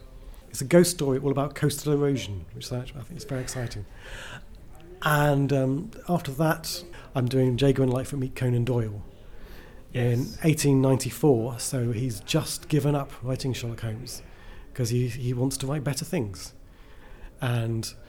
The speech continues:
Speaker 1: sh-, as far as he's concerned, he killed Sherlock Holmes off. Though he fell off the, the waterfall in Reichenbach Falls, and nothing anyone says will persuade him to bring Sherlock Holmes back.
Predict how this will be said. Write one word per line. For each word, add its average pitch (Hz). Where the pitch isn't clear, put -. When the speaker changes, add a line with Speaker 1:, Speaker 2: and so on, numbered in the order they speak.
Speaker 1:
sh-, -
as 135
far 131
as 123
he's 127
concerned, 120
he 131
killed 135
Sherlock 139
Holmes 127
off. 131
Though 120
he 117
fell 147
off -
the, 127
the 143
waterfall 135
in 127
Reichenbach 123
Falls, 120
and 123
nothing 147
anyone 135
says 120
will 117
persuade 120
him 117
to 117
bring 120
Sherlock 120
Holmes 117
back. 101